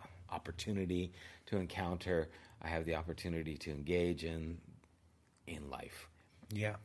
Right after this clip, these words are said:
Speaker 1: You know, and not just say, "Oh, there they are. Hello." And that's one thing you do well. You, you're real good at communicating with people, and you're a friendly guy.
Speaker 2: Yeah, thanks.
Speaker 1: You know, when we had, like, the blinds put in at the building,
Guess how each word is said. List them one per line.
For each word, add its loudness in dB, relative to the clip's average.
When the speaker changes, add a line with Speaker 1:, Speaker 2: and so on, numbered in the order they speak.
Speaker 1:
You -6
know, -8
and -6
not -4
just -4
say, -4
"Oh, 0
there 0
they 2
are. 0
Hello." 4
And 6
that's 4
one 6
thing 6
you 10
do 6
well. 4
You, 2
you're 6
real 12
good 4
at 0
communicating 0
with -6
people, -2
and -2
you're 0
a -12
friendly -4
guy. -2
Speaker 2:
Yeah, -2
thanks. -4
Speaker 1:
You 0
know, -2
when -4
we -4
had, 0
like, -10
the -4
blinds -4
put 0
in -2
at -6
the -2
building, -2